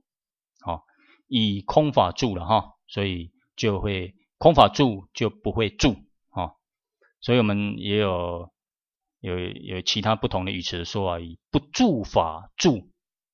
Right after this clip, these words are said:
有没有？那主要就是要离这个一切见哈。那经文说空，多约涅盘超越，就是约圣义来说，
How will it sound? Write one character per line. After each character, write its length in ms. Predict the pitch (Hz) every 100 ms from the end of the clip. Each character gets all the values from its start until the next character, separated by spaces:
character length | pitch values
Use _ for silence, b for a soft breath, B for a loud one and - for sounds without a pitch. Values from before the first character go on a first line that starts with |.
| -
有 80 |
没 40 | 92
有？ 140 | 87 - _ _ _ _ -
那 120 | 98
主 200 | - 92
要 140 | 117
就 140 | 110 104
是 240 | 104 101
要 340 | 98 90 85 87 92 -
离 400 | 90 87 92 95
这 180 | 104
个 320 | 95 92 82 87 _
一 80 | -
切 220 | 90 104
见 340 | 90 - 104 85
哈。 240 | 80 95 - _ _ _ _ _ _ _ _ b b b b b _ -
那 120 | 139
经 240 | 165 208
文 180 | 190 131
说 280 | - 160 156
空， 640 | - 151 147 147 143 143 _ _ _ _ _ _ _ _ _ _ _ _ -
多 240 | 156 151
约 280 | 147 139 135
涅 300 | 135 151 135
盘 180 | 113 95
超 220 | 104 107
越， 240 | 107 98 - _ _ _ _
就 140 | 98
是 80 | 92 - -
约 160 | 104
圣 240 | 98 113 104
义 80 |
来 140 | 90 85
说， 340 | - 90 87